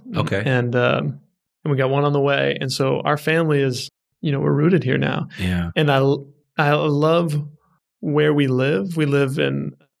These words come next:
Speaker 2: Taneytown.
Speaker 1: Okay.
Speaker 2: And so we see sunsets. We can see the Milky Way. We can see, uh, you know, beautiful stars. And, uh, we got an acre of land, some chickens out there, you know, and we're ten, fifteen minutes from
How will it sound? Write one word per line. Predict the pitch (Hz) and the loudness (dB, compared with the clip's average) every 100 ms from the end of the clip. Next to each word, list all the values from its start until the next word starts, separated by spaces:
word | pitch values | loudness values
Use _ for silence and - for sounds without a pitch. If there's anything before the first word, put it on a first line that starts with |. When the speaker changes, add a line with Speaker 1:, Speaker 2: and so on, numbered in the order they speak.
| _ - | _ -6
Speaker 2:
Taneytown. | 135 151 180 190 226 214 | -2 -2 -2 -2 -4 -4
Speaker 1:
Okay. | - - - - _ - | -2 -4 -4 -18 _ -10
Speaker 2:
And | 156 | -6
so | 143 147 143 | -2 0 0
we | 139 139 | 0 -2
see | 135 160 | 0 -2
sunsets. | 143 139 143 147 160 156 160 | -2 -4 -4 -4 -2 -2 -4
We | 165 | -4
can | 139 135 | 0 0
see | 147 | 0
the | 139 | 0
Milky | 135 143 143 | 2 0 0
Way. | 151 147 147 147 | 2 2 4 2
We | 151 | 0
can | 151 143 | 0 0
see, | 135 143 143 143 147 - | 0 0 0 0 -4 -6
uh, | 151 - - - | -6 -6 -8 -6
you | 160 | -4
know, | 143 | -4
beautiful | 147 160 151 - | 0 0 0 -4
stars. | - - - 139 139 139 120 | -2 -2 0 2 2 2 0
And, | 127 131 - _ _ _ | -4 -6 -10 _ _ _
uh, | 139 139 | -2 -2
we | - | 0
got | 139 127 - - | 0 0 -2 -8
an | 143 | -6
acre | 156 156 147 | 0 0 0
of | 127 | 2
land, | 139 143 | 2 2
some | 135 123 | 0 -2
chickens | 175 170 156 | 0 2 2
out | 147 139 | 2 2
there, | 147 143 | 2 0
you | 147 | 2
know, | 160 147 147 - _ _ _ - | 2 2 0 -8 _ _ _ 0
and | 151 | 4
we're | 143 | 4
ten, | 135 - - 175 175 165 | 0 -4 0 2 2 0
fifteen | - 160 165 156 143 | 0 0 2 2 4
minutes | 131 147 151 - | 4 2 0 -2
from | - 143 135 135 143 147 | -4 0 0 0 -2 -6